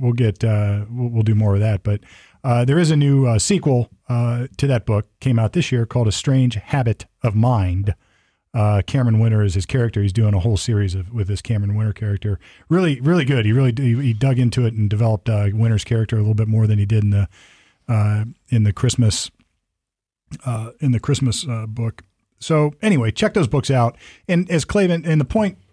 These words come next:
it, it, when I, when Klavan said it, when I heard him talking about this last year, it really hit home, this longingness of Christmas. And like you said, Norm, the wistfulness of it.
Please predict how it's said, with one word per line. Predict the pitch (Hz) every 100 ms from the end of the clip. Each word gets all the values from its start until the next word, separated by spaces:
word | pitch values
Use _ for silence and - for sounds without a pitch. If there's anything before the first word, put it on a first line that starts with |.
| _ _ _
it, | 170 170
it, | 160 165
when | 156
I, | 147 160
when | 143
Klavan | - 185 151
said | 123 165
it, | 147 131
when | 123
I |
heard | 117 139
him | 113
talking | 135 135
about | 139 113
this | 120 107
last | 120 -
year, | 165 143
it | 123
really | 135 226 156
hit | 120
home, | 107 110 92
this | 104 -
longingness | 123 135 131 117 107
of | 107
Christmas. | - 110 110 101
And | 110
like | 110 110
you | 101
said, | 107
Norm, | 104 107 104
the | 107
wistfulness | 117 - 113 104 -
of | 107
it. | 107